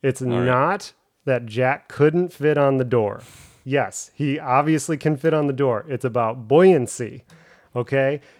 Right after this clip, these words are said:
Speaker 1: If he got on the door as he tries to in the movie, it sinks the door down, and now you're floating in ha-, like, half your body's in the water.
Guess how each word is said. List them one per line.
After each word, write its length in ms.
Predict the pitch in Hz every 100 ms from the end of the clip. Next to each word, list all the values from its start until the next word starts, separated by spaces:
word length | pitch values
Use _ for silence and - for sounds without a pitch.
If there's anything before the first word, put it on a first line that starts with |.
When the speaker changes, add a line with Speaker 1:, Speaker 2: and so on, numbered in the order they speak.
| _
Speaker 1:
If 160 | 143 131
he 120 | 156
got 220 | 180 185
on 180 | 185 185
the 60 | 170
door 500 | 143 175 170 180 208
as 260 | 156 139 131
he 160 | 156
tries 460 | 135 - 165 156 165
to 140 | - 170
in 100 | 170
the 60 |
movie, 480 | 175 180 151 123 120
it 160 | 151 127
sinks 400 | - 135 156 -
the 100 | 160
door 240 | 147 160 151
down, 460 | 147 156 131 117
and 180 | 131 123
now 160 | 131 139
you're 160 | 131
floating 500 | 127 - 143 139 135
in 120 | 127
ha-, 260 | 107 123 139 -
like, 160 | 117
half 280 | - 143 131
your 80 | 127
body's 380 | 127 127 123 113
in 100 | 117
the 60 |
water. 420 | 110 113 104 104